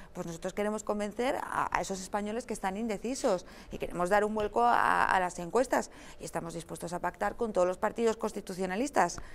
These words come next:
O sea, que eso desde luego, pero no vamos a ceder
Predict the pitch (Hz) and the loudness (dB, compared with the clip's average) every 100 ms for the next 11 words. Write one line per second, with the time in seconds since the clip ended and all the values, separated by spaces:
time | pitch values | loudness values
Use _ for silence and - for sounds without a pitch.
0 | - - 196 190 208 - 226 269 330 262 | -14 0 2 4 0 2 2 4 4 4
1 | 190 180 165 - 214 214 208 233 320 381 | 6 6 4 2 2 4 4 4 4 2
2 | - - 180 185 190 190 - 180 185 180 | -6 -14 2 4 4 0 -6 -6 -2 0
3 | 226 | -2